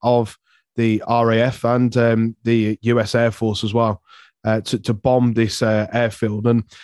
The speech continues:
they always bomb it and they think, "Well, no-, nothing's, we're not really destroying any-, anything." Now,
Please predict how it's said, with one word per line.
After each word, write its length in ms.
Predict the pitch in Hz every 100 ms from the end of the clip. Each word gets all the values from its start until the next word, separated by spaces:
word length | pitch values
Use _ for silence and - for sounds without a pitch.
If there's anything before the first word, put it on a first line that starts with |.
| _
they 120 | 135
always 300 | 175 170 151
bomb 240 | - 156 165
it 80 |
and 80 | 113
they 80 | 120
think, 220 | - 139
"Well, 100 | 135
no-, 140 | 151 160
nothing's, 340 | 151 156 131
we're 80 | 127
not 120 | 151
really 160 | 131 110
destroying 480 | 101 - 135 156 131
any-, 180 | 110 104
anything." 420 | 113 101 - 95 -
Now, 260 | 123 120